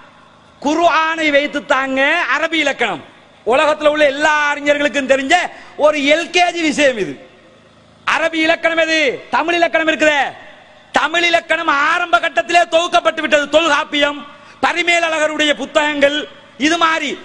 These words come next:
தமிழ் இலக்கண புக்குகள் ஆரம்ப காலத்திலே தொகுக்கப்பட்டுட்டு,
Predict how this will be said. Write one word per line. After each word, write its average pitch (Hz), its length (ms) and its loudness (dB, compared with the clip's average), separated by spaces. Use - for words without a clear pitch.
தமிழ் 330 320 0
இலக்கண 302 600 0
புக்குகள் 269 720 0
ஆரம்ப 349 600 2
காலத்திலே 339 320 0
தொகுக்கப்பட்டுட்டு, 302 720 0